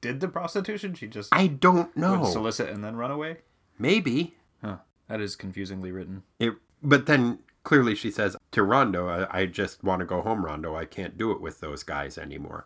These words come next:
Speaker 2: I wonder if that was put in, like, to placate potential censors so they could say, like, "No, she never actually did any prostitution."
Speaker 1: Mm-hmm.
Speaker 2: She's still supposed to be a sympathetic character. If she had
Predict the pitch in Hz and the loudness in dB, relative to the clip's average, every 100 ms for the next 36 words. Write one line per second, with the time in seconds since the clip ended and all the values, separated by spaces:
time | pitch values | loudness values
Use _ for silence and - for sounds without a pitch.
0 | - 120 113 117 202 202 165 - - 104 | -6 0 2 4 4 6 6 4 4 6
1 | 120 113 98 - 117 98 98 95 95 - | 6 4 0 -2 -4 0 0 0 -2 -6
2 | _ - 101 87 76 - _ - - - | _ 0 2 2 -2 -12 _ -4 0 0
3 | - 101 92 - 92 87 _ _ - - | 0 0 0 0 -2 -2 _ _ -10 -8
4 | - 101 - 85 - 104 98 - 80 - | -4 -4 -2 -6 -4 -2 -2 -4 -8 -6
5 | 90 92 90 90 98 92 98 170 156 131 | -4 -4 -4 -6 -4 -2 0 4 6 6
6 | - 208 180 175 147 131 117 - 101 90 | 4 0 2 4 4 6 4 4 0 4
7 | 113 98 85 78 - 76 - 73 85 69 | 4 4 0 -4 -4 -6 -8 -12 -10 -10
8 | - 76 76 - - 107 107 104 175 196 | -10 -14 -14 -18 -12 -10 -8 -2 2 2
9 | - 180 143 - - 113 - 101 85 - | 2 4 4 2 0 0 0 -2 -2 -2
10 | 92 82 92 80 - 101 - - - 123 | -6 -4 -6 -6 0 0 0 -2 2 2
11 | - 95 82 135 202 127 78 73 73 | 2 -2 4 8 10 8 4 -4 -8